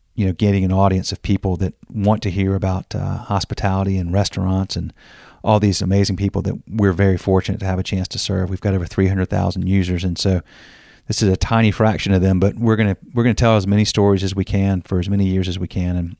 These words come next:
we love doing it. So thank you for listening to this. Thank you for listening to the podcast.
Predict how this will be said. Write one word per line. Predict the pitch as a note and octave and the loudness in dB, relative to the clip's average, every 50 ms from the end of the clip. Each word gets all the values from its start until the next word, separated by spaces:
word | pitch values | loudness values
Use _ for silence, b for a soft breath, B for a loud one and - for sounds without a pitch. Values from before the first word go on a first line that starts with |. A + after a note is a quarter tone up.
| - - | -6 -2
we | G#2 F#2+ | 0 2
love | G2 G2+ - F#2 | 2 2 2 2
doing | G#2 G2+ G2 F#2 | 2 2 2 2
it. | F#2 E2+ | 0 0
So | - G2+ F#2 | 0 -2 0
thank | - A#2+ A#2+ A#2 - | 2 0 0 0 0
you | A2+ - | -2 -4
for | G#2+ | -2
listening | G#2 G#2 G2+ - A#2+ G#2 G2+ | 0 -2 0 0 0 0 2
to | G#2 | 2
this. | G2+ - - B B B B B B B B B B | 0 -2 -4 B B B B B B B B B B
Thank | A#2+ A2 A2 - | 0 0 0 0
you | - - | -4 -2
for | A2 G#2+ | 0 0
listening | G#2+ - - G#2 F2+ | 0 0 0 -2 -2
to | F2+ | -2
the | - | 0
podcast. | - A2 A2 G#2+ - - A2 A2 G#2+ G#2+ G2 - | 0 2 2 0 2 2 2 4 4 2 0 -2